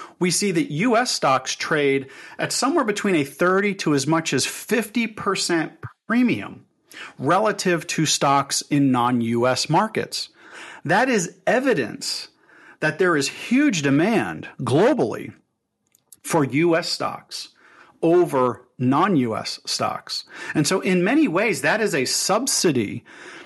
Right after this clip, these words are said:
that American stock investors enjoy at the expense of other global stocks. For example, emerging market stocks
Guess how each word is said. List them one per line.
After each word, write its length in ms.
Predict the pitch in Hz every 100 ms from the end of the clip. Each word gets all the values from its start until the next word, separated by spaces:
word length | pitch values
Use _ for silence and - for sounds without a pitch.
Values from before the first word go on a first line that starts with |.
| -
that 160 | - 156
American 580 | 147 147 180 220 214 160
stock 360 | - 151 135
investors 580 | 143 131 135 127 135 123
enjoy 920 | 143 143 139 127 127 185 254 110 104 104 _ _ _ -
at 200 | 156 156
the 120 | 147
expense 540 | 139 - 156 151 139
of 180 | 135 123
other 440 | 151 143 135 123 - -
global 560 | 123 139 147 131 120 120
stocks. 680 | - - 143 107 - - - -
For 100 | 131
example, 420 | 113 139 - 127
emerging 460 | 123 151 160 139 135
market 560 | 143 143 143 135 - - _
stocks 500 | - 139 127 123 -